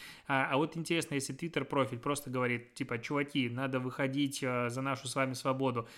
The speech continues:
Это призыв, э, подростков к несогласованному участию в несогласованных акциях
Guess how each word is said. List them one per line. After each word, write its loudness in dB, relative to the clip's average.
Это 2
призыв, 0
э, 4
подростков 0
к 2
несогласованному 0
участию 0
в 0
несогласованных -2
акциях 0